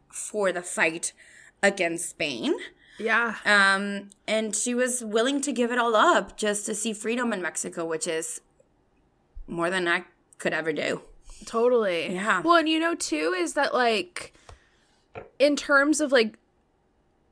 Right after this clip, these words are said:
Speaker 2: Mexico not having freedom, like, she was probably on, like, the outskirts of, like, that hardship, you know, where because of her privilege and status, life probably wasn't as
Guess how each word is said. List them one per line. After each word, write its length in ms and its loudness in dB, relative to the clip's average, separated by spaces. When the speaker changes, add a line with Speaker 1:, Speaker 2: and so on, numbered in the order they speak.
Speaker 2:
Mexico 680 2
not 360 4
having 420 -2
freedom, 640 0
like, 180 0
she 200 -4
was 160 2
probably 340 0
on, 160 -2
like, 200 -2
the 160 2
outskirts 760 2
of, 200 0
like, 260 2
that 240 8
hardship, 580 2
you 100 -4
know, 320 4
where 540 6
because 360 -2
of 80 -4
her 140 2
privilege 480 2
and 180 -2
status, 720 4
life 320 4
probably 440 0
wasn't 760 -6
as 420 8